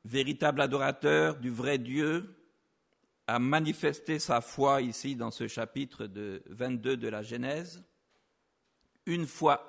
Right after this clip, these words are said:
absolue en Dieu. Et c'est cette foi absolue en Dieu et en la résurrection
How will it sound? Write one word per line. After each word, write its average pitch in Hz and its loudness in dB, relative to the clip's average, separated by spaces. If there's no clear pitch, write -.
absolue 151 -2
en 120 -2
Dieu. 104 -8
Et 147 -2
c'est 147 -4
cette 139 -4
foi 139 0
absolue 151 -2
en 143 4
Dieu 127 -2
et 156 2
en 156 2
la 139 2
résurrection 131 -6